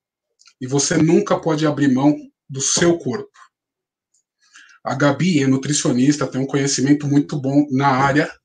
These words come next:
de nutrição. Mas assim como eu, nós não manjamos muito de nefrologia, né, Gabi?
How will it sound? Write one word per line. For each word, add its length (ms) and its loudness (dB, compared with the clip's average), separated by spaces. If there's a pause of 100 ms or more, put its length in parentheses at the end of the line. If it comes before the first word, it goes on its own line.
(140)
de 140 0
nutrição. 640 2 (580)
Mas 160 -2
assim 240 0
como 240 2
eu, 160 4
nós 220 4
não 100 4
manjamos 460 4
muito 260 2
de 120 2
nefrologia, 720 2
né, 100 2
Gabi? 380 -6